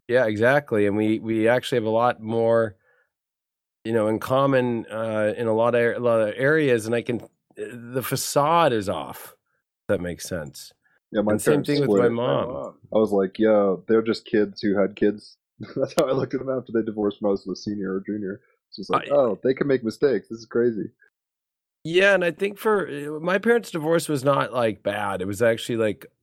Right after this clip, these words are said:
Speaker 1: n-, it might sound crazy, but it was positive. It just, like, it just was, like, was the universe was just like, "Okay, this, this period's done," and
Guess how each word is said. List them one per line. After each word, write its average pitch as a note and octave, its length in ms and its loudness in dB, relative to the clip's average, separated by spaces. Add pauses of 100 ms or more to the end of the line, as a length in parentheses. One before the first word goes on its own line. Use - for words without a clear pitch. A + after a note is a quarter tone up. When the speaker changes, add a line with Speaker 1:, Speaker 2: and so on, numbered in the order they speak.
(140)
Speaker 1:
n-, G2 180 -10 (280)
it B2+ 100 -2
might D3 220 2
sound C#3+ 180 2
crazy, E3+ 300 0
but G#2 100 0
it G2+ 60 0
was G2 220 -8 (100)
positive. C3+ 580 0
It F#2+ 80 -4
just, A#2 240 -10
like, A2+ 220 0 (200)
it F#2 120 -14
just C#3 240 -8
was, C3+ 100 -2
like, B2+ 160 2
was A#2 160 -4
the A2+ 80 -6
universe B2 500 -2
was B2 140 -10
just A#2+ 200 -8
like, A#2+ 140 0
"Okay, B2+ 340 0
this, G#2+ 280 -6
this A2 180 -10
period's A2+ 440 -4
done," G#2 340 0
and A2+ 300 -2